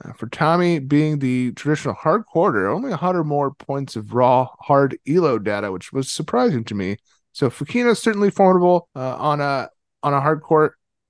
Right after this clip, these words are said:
Uh, he's looked pretty good so far through two matches. Absolutely eviscerated,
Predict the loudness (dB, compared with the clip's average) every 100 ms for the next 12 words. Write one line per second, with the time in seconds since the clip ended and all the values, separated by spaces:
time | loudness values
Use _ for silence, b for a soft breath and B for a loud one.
0 | _ -12 -10 -4 -4 -4 -12 -4 -2 2
1 | 0 2 -2 0 4 4 4 0 _ _
2 | _ -10 -8 -4 -2 0 -2 -2 -4 0
3 | -2 -2 -6 -4 -4 -4 -8 -10 -6 0
4 | 2 2 2 2 2 0 -4